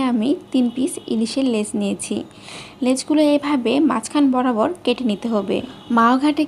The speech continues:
কিন্তু লেজ ভর্তার জন্য লেজ এভাবে মাঝখান বরাবরই কেটে তারপরে ভাজে। এতে করে মাছের লেজের ভিতরে মশলা খুব ভালোভাবে ঢুকতে পারে, আর ভিতরের দিকেও ভালো মতো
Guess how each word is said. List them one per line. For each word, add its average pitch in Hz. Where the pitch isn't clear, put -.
কিন্তু 269
লেজ 233
ভর্তার 285
জন্য 233
লেজ 233
এভাবে 269
মাঝখান 226
বরাবরই 262
কেটে 269
তারপরে 220
ভাজে। 190
এতে 285
করে 269
মাছের 240
লেজের 262
ভিতরে 240
মশলা 247
খুব 294
ভালোভাবে 277
ঢুকতে 285
পারে, -
আর 233
ভিতরের 277
দিকেও 277
ভালো 254
মতো 240